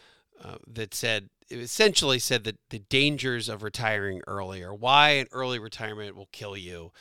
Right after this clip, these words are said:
It was a, you know, a great headline from Wall Street Journal, and a lot of it was that there are s-, there's a lot of different statistics around, you know, th-, there's a spike in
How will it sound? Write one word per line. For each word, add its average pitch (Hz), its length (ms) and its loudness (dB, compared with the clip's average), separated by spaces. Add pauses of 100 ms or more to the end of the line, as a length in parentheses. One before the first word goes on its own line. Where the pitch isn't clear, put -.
(360)
It 123 60 -10
was 123 120 -2
a, 120 40 -8 (100)
you 160 100 -2
know, 135 80 0
a 127 60 -2
great 113 240 2
headline 90 540 -2
from 92 400 -10
Wall 101 140 -6
Street 120 180 -8
Journal, 160 440 6 (340)
and 135 480 -2
a 143 100 -6
lot 139 260 6
of 135 80 0
it 127 100 -4
was 123 260 -6
that 117 140 -6
there 123 180 0
are 131 160 0
s-, - 220 -4
there's 120 240 -8
a 120 60 -6
lot 123 320 4
of 170 100 0
different 127 300 -6
statistics - 580 -8
around, 104 580 -8 (240)
you 139 80 -6
know, 113 100 -2
th-, 113 180 -6
there's 120 260 -2
a 127 60 -6
spike - 640 0
in 107 340 -4